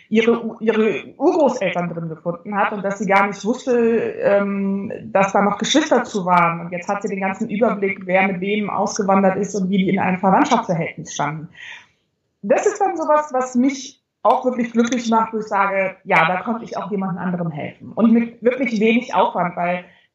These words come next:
ich hab die Quelle sowieso gefunden. Ich schreibe dann kurz drauf,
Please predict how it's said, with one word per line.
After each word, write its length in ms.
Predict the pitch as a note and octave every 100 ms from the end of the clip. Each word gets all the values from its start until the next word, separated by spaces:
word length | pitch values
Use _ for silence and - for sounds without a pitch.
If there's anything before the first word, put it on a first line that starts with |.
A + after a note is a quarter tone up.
| _
ich 120 | F3+
hab 160 | A3+ G3+
die 120 | A#3+
Quelle 240 | - G3+ G3+
sowieso 320 | F#3+ E3+ A3
gefunden. 640 | A#3+ A#3+ A#3 A#3 G#3+ A3 - - _
Ich 220 | G3 G3+
schreibe 340 | - F3+ G#3 -
dann 260 | F#3 F3+ F3+
kurz 300 | G#3 G#3+ -
drauf, 320 | F3+ F#3+